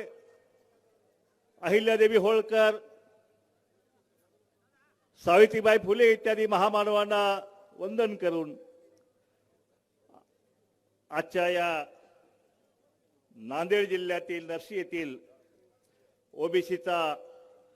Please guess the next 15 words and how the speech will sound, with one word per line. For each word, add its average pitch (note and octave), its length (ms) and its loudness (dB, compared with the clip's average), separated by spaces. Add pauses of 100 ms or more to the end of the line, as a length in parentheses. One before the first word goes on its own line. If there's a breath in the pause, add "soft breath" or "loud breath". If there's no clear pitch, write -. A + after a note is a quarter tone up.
(520)
महाएल्गार F#3+ 680 0
मेळावा E3+ 440 -2
आज E3+ 120 -6
आपण E3 260 -8
सगळ्यांच्या D#3+ 540 -8
लाखोंच्या D#3+ 480 -8
उपस्थितीत F3+ 500 -8
या E3 140 -4
ठिकाणी D3 560 -12 (240)
संपन्न D3+ 340 -12
होत C3+ 220 -4
आहे. E3+ 200 -2 (1500)
आज D#3 220 -8
या F3 120 -2
मेळाव्याला F3+ 640 -2